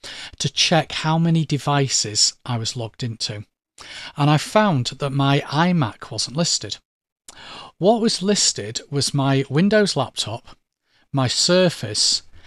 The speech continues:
and my virtual machine. So, I fired up Excel on my Mac and I signed out of my Office three six five account. That was a big mistake,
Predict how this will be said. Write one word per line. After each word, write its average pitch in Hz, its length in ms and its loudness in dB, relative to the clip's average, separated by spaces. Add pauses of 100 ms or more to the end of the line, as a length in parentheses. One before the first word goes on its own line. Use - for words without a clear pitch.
(240)
and 131 320 0
my 131 360 2
virtual 113 480 -6
machine. 117 420 0 (1160)
So, 135 500 2 (440)
I 151 80 0
fired 220 480 4
up 214 140 2
Excel 120 720 2
on 127 80 0
my 123 100 0
Mac 104 500 -6
and 139 80 -2
I 147 80 2
signed 165 640 2
out 117 400 -4
of 139 160 -6
my 156 140 2
Office 107 320 -2
three 104 140 -10
six - 260 0
five 160 220 4
account. - 440 -6 (500)
That 139 280 2
was 131 120 0
a 127 60 -2
big 123 320 -2
mistake, - 680 2